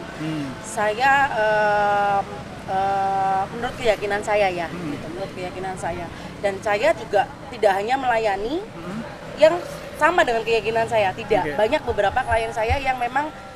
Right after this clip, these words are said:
Speaker 2: eh, dengan agama lain gitu.
Speaker 1: Ya.
Speaker 2: Asalkan dia meminta pertolongan dengan saya
Speaker 1: Hmm.
Speaker 2: dengan tulus, minta bantuan.
Speaker 1: Ya.
Speaker 2: Lalu kemudian, eh, saya tidak bisa menolak,
Speaker 1: Oke.
Speaker 2: gitu.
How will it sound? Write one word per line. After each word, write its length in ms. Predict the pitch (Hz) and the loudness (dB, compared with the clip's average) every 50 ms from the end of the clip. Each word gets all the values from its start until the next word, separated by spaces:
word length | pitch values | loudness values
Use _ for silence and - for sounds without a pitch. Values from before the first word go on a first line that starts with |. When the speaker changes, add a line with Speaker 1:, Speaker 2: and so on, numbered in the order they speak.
| - - - - | -16 -16 -10 -2
Speaker 2:
eh, 340 | 214 214 214 208 202 202 208 | 2 2 4 4 4 4 2
dengan 260 | 202 - 208 202 202 208 | 2 0 -2 -2 -2 -2
agama 340 | 202 202 190 202 202 196 202 | -2 -2 -2 -2 0 0 2
lain 300 | 214 226 226 220 208 190 185 180 165 | 4 4 4 4 2 -2 -6 -8 -10
gitu. 240 | 165 160 - 156 151 | -12 -12 -10 -8 -8
Speaker 1:
Ya. 100 | 143 139 - - - - - - - | -8 -8 -10 -12 -14 -16 -16 -14 -8
Speaker 2:
Asalkan 500 | - 247 262 - 311 302 302 - 349 359 | -6 -6 -2 2 2 2 4 4 2 2
dia 320 | 311 285 294 302 330 330 330 302 - - - - | 2 4 4 6 6 4 2 -2 -8 -16 -14 -8
meminta 580 | 254 262 285 285 285 285 285 - 262 262 262 262 262 | -6 -4 -4 -4 -4 -4 0 2 4 4 2 0 -2
pertolongan 580 | - - - 262 254 262 277 285 277 285 285 | -6 -6 -4 -2 -2 0 0 0 0 -2 -2
dengan 240 | - 220 202 202 208 | -2 -2 -2 -2 -2
saya 160 | 214 233 240 240 | 0 0 -2 0
Speaker 1:
Hmm. 80 | 226 | 0
Speaker 2:
dengan 160 | 202 196 196 208 | -2 -2 -4 -4
tulus, 520 | 208 254 254 254 240 226 226 240 240 - | -6 -8 -8 -4 -2 0 0 0 -2 -6
minta 240 | - 233 220 220 214 214 | -6 -6 -2 0 0 0
bantuan. 720 | 196 185 185 190 196 226 226 220 214 202 196 196 190 196 202 | 0 0 -4 -4 -4 -4 0 2 2 2 2 2 0 -4 -4
Speaker 1:
Ya. 160 | - 156 156 147 - - - - - | -4 -4 -4 -4 -6 -12 -16 -14 -8
Speaker 2:
Lalu 340 | - 208 208 214 214 220 220 214 | -4 -2 0 0 0 -2 -4 -6
kemudian, 680 | - 220 220 214 208 214 214 - 202 202 202 208 208 208 | -4 -6 -6 -4 -4 -8 -8 -8 -4 0 2 2 2 2
eh, 380 | 226 226 226 202 190 190 190 196 | -2 -4 -2 0 0 0 0 0
saya 160 | - 269 294 | 0 -2 -2
tidak 240 | 302 311 233 202 175 | -2 0 0 0 0
bisa 160 | 190 226 220 | 0 -2 -2
menolak, 480 | 220 226 220 208 202 185 170 156 151 - - - 151 | -2 0 -2 -2 0 0 -2 -2 -4 -8 -12 -12 -10
Speaker 1:
Oke. 160 | 135 - 147 143 - | -8 -6 -8 -8 -6
Speaker 2:
gitu. 220 | 185 190 - - | -8 -10 -6 -6